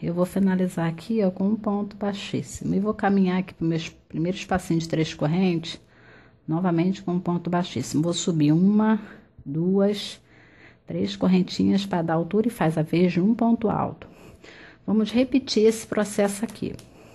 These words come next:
Vamos lá, fiz o primeiro, o segundo,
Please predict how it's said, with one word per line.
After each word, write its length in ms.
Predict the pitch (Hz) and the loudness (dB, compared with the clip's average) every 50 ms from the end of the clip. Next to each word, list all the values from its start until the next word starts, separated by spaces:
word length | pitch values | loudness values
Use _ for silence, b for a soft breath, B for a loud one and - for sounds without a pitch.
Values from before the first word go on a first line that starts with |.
| B B B B B B B B _ _ _ _ _ _ _ _ b b b b b b b b b b _ _ - | B B B B B B B B _ _ _ _ _ _ _ _ b b b b b b b b b b _ _ -8
Vamos 240 | 147 160 160 156 147 | -6 -4 -4 -4 -4
lá, 300 | 135 117 117 139 - 131 123 - - | -6 -6 -8 -8 -10 -12 -16 -18 -20
fiz 260 | - 143 143 147 - | -16 -14 -12 -12 -12
o 60 | 151 | -14
primeiro, 800 | - - - 107 113 139 127 135 143 156 165 175 185 196 214 208 196 202 B B B B B B B B B B B _ _ b b b b b b b b b b b b b _ _ _ _ - | -14 -10 -8 -6 -4 -2 0 0 0 0 0 0 0 0 0 -2 -4 -6 B B B B B B B B B B B _ _ b b b b b b b b b b b b b _ _ _ _ -18
o 60 | - | -14
segundo, 1000 | - - - - - - - - 143 143 147 156 170 180 180 202 208 233 233 | -12 -12 -10 -10 -10 -10 -6 -4 -2 0 0 0 0 0 0 0 -2 -2 -4